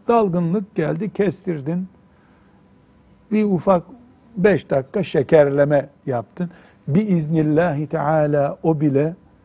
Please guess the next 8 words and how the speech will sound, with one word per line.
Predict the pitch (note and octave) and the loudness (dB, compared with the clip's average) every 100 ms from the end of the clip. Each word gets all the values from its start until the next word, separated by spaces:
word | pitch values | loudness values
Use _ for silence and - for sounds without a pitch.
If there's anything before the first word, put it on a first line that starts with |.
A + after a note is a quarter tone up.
| _ | _
hasenatımız | - B2+ E3 C3+ C3 B2 C3+ C3 | -6 -4 -4 -2 -4 -4 -6 -4
arasındadır. | C3 B2+ A#2+ C3+ B2 B2 B2 A#2+ _ _ _ | -4 -4 -6 -8 -6 -4 -6 -8 _ _ _
Kıyamet | - B2+ B2 A#2+ - | -2 0 -2 -6 -6
günü | C3+ C#3+ | -6 -4
bulunacaktır. | B2 B2 B2 A#2 B2+ - C#3 - _ - - - _ - | -4 -4 -4 -2 -4 -4 -6 -6 _ -20 -20 -20 _ 0
Çok | A3 G3 | 0 2
umut | F#3+ E3 - | 0 0 -4
taşıyorum. | C3 - C3+ B2 | -8 -10 -12 -14